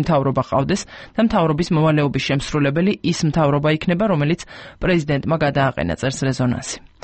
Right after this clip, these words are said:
გაზეთის დღევანდელი ნომრიდანვე შეიტყობთ, რომ საქართველოს ხელისუფლება ოკუპირებულ ტერიტორიებზე მოქმედ მობილურ ოპერატორებთან, რუსულ მეგაფონსა და აფხაზურ აკვაფონთან დაკავშირებაზე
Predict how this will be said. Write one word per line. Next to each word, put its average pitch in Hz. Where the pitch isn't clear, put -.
გაზეთის 233
დღევანდელი 196
ნომრიდანვე 185
შეიტყობთ, 170
რომ 214
საქართველოს 147
ხელისუფლება 165
ოკუპირებულ 196
ტერიტორიებზე 160
მოქმედ 180
მობილურ 170
ოპერატორებთან, 143
რუსულ 147
მეგაფონსა 165
და 233
აფხაზურ 196
აკვაფონთან 170
დაკავშირებაზე 147